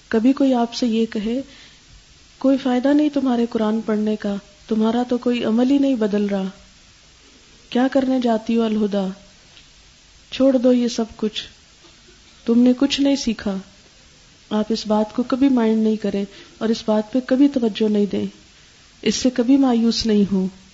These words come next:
آپ فوراً پودے کی بات سوچیں۔ کیا کوئی پودا ایک دن، ایک ہفتے، ایک مہینے یا چند مہینوں میں پھول اور پھل دیتا ہے؟ صرف وہ پودے دیتے ہیں جلدی جلدی پھول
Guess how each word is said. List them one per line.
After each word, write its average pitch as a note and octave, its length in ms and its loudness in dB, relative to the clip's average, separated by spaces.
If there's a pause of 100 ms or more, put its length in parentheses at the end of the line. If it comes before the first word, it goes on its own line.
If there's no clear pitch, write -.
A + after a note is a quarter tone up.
(360)
آپ A3 200 0
فوراً D4 320 2
پودے A#3 340 2
کی A3 140 -6
بات G3+ 240 -2
سوچیں۔ G3 400 -4 (320)
کیا A3+ 280 2
کوئی A#3 180 2
پودا G#3+ 520 0 (400)
ایک A3+ 340 2
دن، A#3+ 240 4
ایک A#3 300 2
ہفتے، A3+ 260 -2
ایک A3+ 260 2
مہینے A3 720 2 (760)
یا A3 140 2
چند A#3 260 2
مہینوں A3+ 460 2
میں G#3+ 360 0 (760)
پھول C4+ 300 6
اور A#3 80 2
پھل A#3 380 0
دیتا A#3 260 2 (120)
ہے؟ D#4+ 100 -2 (920)
صرف D4+ 300 2
وہ D#4 140 4
پودے A#3+ 340 2
دیتے A3+ 320 0
ہیں D#4 140 4
جلدی B3+ 320 2
جلدی A#3+ 300 0 (100)
پھول B3+ 500 2